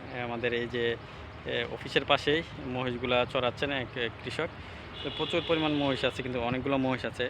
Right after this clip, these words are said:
এখানে সবচেয়ে আকর্ষণীয় একটি দৃষ্টিনন্দনিক বিষয় হচ্ছে যেটা,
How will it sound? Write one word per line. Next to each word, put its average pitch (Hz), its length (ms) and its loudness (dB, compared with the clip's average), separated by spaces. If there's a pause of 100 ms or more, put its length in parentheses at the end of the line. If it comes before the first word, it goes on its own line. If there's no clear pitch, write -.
এখানে 151 300 4
সবচেয়ে 143 340 4
আকর্ষণীয় 170 500 2
একটি 160 240 -2
দৃষ্টিনন্দনিক 147 720 2
বিষয় 139 220 2
হচ্ছে 131 220 -2
যেটা, 131 340 6